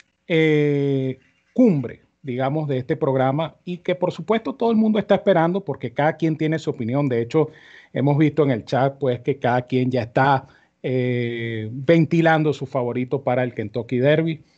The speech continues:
Eh, va a ser una carrera indiscutiblemente emocionante porque todo Kentucky Derby es emocionante. Este Kentucky Derby tiene un, un sabor especial porque va a ser nuevamente el Kentucky Derby del primer sábado de mayo.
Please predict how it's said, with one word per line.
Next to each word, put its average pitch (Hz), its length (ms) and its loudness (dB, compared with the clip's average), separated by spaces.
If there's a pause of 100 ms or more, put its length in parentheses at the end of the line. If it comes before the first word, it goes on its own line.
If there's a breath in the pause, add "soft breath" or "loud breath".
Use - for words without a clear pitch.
(280 soft breath)
Eh, 117 1000 -2 (340)
va 170 60 8
a 180 60 6
ser 196 180 4
una 202 200 4
carrera 156 420 4
indiscutiblemente 143 960 -2
emocionante 127 720 -2
porque 110 420 -8 (160)
todo 160 260 4
Kentucky 135 420 -2
Derby 135 240 2
es 127 60 -2
emocionante. 131 760 -2 (580 loud breath)
Este 143 240 -2
Kentucky 147 400 0
Derby 151 320 2
tiene 151 320 0
un, 147 340 -2 (140)
un 151 680 0
sabor 151 400 4
especial 139 540 0
porque 139 380 -4
va 123 100 0
a 123 40 -2
ser 139 320 0
nuevamente 139 720 2
el 135 80 -4
Kentucky 120 420 -4
Derby 131 280 2
del 123 140 0
primer 117 300 -4
sábado 127 360 0
de 113 80 -4
mayo. 120 420 -2